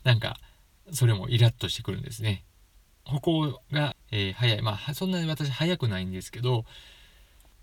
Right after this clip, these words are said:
ご老人なんか歩行が遅いわけです。で、それを歩道で追い越しました。で、ちょっとしたら信号が赤です。じゃあ赤なんで止まります。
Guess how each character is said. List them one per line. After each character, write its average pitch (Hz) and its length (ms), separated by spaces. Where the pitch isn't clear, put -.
ご 139 160
老 143 220
人 135 200
な 107 120
ん 95 80
か 98 180
歩 117 160
行 104 260
が 101 160
遅 117 240
い 98 80
わ 120 140
け 120 100
で - 120
す。 - 160
で、 143 100
そ 143 140
れ 143 80
を 147 160
歩 123 120
道 117 240
で 110 100
追 113 180
い - 20
越 107 180
し - 140
ま 107 140
し - 160
た。 104 260
で、 196 140
ち - 80
ょ - 20
っ 190 60
と 131 160
し - 60
た 113 100
ら 107 80
信 120 280
号 113 200
が 107 160
赤 104 220
で 98 120
す。 - 260
じ 147 80
ゃ - 60
あ - 60
赤 120 180
な 104 100
ん 95 120
で 127 100
止 113 120
ま 92 120
り 87 120
ま 92 140
す。 123 240